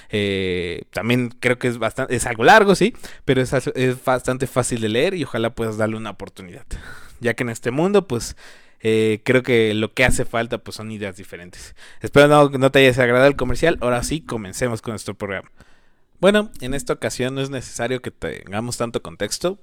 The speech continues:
Para serte honesto, el contexto de este epi-, este episodio, eh, pues son los dos especiales pasados, lo que sería el especial de pandemia y el especial de vacunación. Lo importante que hay que recordar es que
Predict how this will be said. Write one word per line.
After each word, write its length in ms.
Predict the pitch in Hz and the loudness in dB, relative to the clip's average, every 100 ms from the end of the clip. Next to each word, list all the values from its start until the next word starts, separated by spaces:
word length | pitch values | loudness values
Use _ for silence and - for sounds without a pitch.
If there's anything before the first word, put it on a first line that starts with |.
| - | -10
Para 240 | 90 82 | -8 -8
serte 280 | - 110 120 | -6 -4 -2
honesto, 380 | 117 117 - 131 | -2 -2 -2 -4
el 140 | 120 | -4
contexto 640 | - 95 104 117 - 120 113 | -8 -8 -4 -4 -2 -2 -2
de 80 | |
este 240 | 110 - 117 | -4 -2 -4
epi-, 260 | - 101 - | -4 -8 -8
este 280 | 98 - | -10 -6
episodio, 680 | 120 - 95 - 107 107 131 - - - - _ | -6 -8 -10 -6 -4 -4 -6 -10 -20 -20 -20 _
eh, 160 | 104 104 | -6 -6
pues 200 | - - | -6 -8
son 140 | 117 | -4
los 140 | 127 123 | 0 0
dos 80 | 127 | 0
especiales 440 | - 110 113 113 | -2 -6 -6 -6
pasados, 520 | - 107 135 180 156 | -6 -2 2 2 2
lo 80 | 117 | -2
que 100 | 110 | -8
sería 220 | - 117 | -4 0
el 80 | 131 | 0
especial 360 | 123 104 127 139 | -2 -6 -4 -4
de 60 | |
pandemia 520 | 139 117 156 143 156 - - - - - - - | -4 -2 -2 -4 -8 -14 -20 -20 -20 -20 -20 -8
y 120 | 110 | -2
el 100 | 107 | 0
especial 340 | 98 - 101 117 | -2 -6 -4 -2
de 80 | 117 | -2
vacunación. 540 | 104 92 87 98 - _ - | -4 -10 -14 -16 -18 _ -12
Lo 80 | |
importante 500 | 113 107 113 131 139 | -10 -6 -2 -2 0
que 80 | 131 | 0
hay 60 | 131 | 0
que 140 | 131 | 2
recordar 480 | 120 - 117 143 139 | 0 0 0 0 -2
es 140 | 131 | -8
que 380 | - 120 101 90 | -8 -6 -6 -10